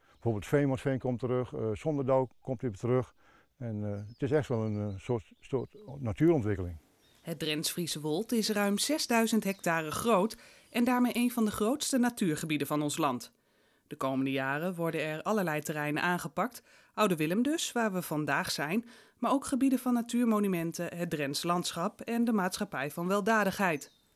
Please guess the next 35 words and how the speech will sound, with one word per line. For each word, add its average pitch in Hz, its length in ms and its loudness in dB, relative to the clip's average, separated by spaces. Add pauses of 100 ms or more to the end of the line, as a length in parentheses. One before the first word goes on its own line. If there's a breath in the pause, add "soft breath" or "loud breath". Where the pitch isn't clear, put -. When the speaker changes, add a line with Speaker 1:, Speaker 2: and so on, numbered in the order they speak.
(360 soft breath)
Speaker 2:
Hans 156 260 -4
Salverda 147 380 -4
uit 143 160 -4
Zorgvliet 262 540 0
woont 233 300 2
midden 247 280 2
in 240 120 0
het 196 120 0
gebied 160 400 -4
en 233 180 -2
kent 269 220 0
het 233 120 -2
op 151 140 -2
zijn 185 200 2
duimpje. 160 440 2 (440 soft breath)
Hij - 140 -10
laat 113 200 -6
ons 131 120 -6
een 135 100 -12
paar 135 200 -4
bijzondere 156 500 0
plekken 185 320 -4
zien. 147 340 -2
Speaker 1:
We 127 120 4
zijn 135 220 8
hier, 120 300 6
eh, 113 300 4
aangekomen 135 720 6
bij 107 220 6
de 104 300 6 (220)
rand 131 300 4
van 117 160 2
het 104 280 0
Doldersumse 120 440 4
Veld. 143 320 2